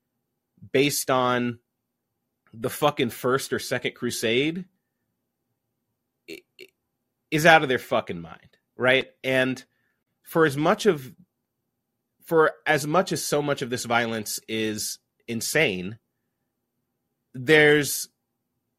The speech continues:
a lot more, uh, the recent history better explains the reasons for the bombing, more than trying to take it back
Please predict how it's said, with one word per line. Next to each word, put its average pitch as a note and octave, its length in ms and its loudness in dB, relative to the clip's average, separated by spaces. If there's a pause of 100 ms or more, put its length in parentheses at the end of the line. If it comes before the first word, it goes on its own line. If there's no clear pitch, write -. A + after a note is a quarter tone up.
(260)
a C#3+ 80 2
lot D3 340 4
more, B2 720 -2 (260)
uh, G2+ 380 -4 (1040)
the C#3 160 0
recent E3+ 360 0
history C3 420 -4
better A#2+ 340 0
explains G#2+ 540 -6
the A2 80 -8
reasons G2+ 480 -8
for F#2+ 540 -4 (400)
the A2+ 80 -2
bombing, F2 440 -4 (200)
more B2 280 2
than A#2 140 -4
trying A#2 320 2
to G#2+ 60 -4
take - 200 -4
it - 200 -10
back G2 320 -2